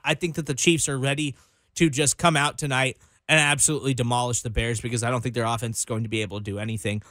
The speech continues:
Even though the Bears' pass defense has been, has been good this season, uh, that defense isn't anything close to what it was last year. Uh, so Tyreek Hill, obviously in your lineup, even in a tough matchup.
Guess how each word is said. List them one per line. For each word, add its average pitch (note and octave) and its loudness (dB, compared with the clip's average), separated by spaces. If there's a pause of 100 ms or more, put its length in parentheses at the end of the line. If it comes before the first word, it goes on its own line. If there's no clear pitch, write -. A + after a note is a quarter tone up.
(220)
Even F3 2
though E3 2
the E3 -2
Bears' D#3 0
pass E3+ 0
defense E3+ -6
has F3+ 0
been, G3+ -8 (140)
has F3 2
been G#3 -4
good G3+ 4
this F3+ -2
season, F#3 -2 (240)
uh, D#3+ 6
that F3+ 2
defense E3+ 0
isn't C#3+ 0
anything C3+ 0
close C3+ 2
to C3+ -6
what A#2 -4
it G#2+ -4
was A2+ -2
last A2 -2
year. A2+ -2 (320)
Uh, A#2+ 4
so C3 -2
Tyreek E3 2
Hill, C#3 -2
obviously D3+ 2
in C3 -4
your A#2+ -6
lineup, A2+ 0
even C3 -2
in B2+ -2
a A#2+ 0
tough A2 -2
matchup. G2+ -4